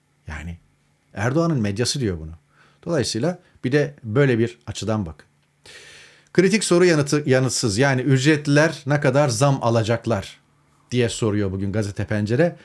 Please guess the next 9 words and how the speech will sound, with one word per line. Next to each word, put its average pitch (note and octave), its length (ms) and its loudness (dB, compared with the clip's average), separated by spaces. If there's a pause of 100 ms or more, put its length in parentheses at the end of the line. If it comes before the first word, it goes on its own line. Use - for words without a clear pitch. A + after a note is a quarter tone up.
(160)
Ülkenin C#3 400 2
can C#3+ 160 2
alıcı A#2 320 2
meselesi, A2+ 640 -2 (600)
hep D#3 160 0
söylüyorum, A2 580 0
ekonomi, B2 540 0 (560)
hayat D3+ 320 0
pahalılığı, A2+ 640 0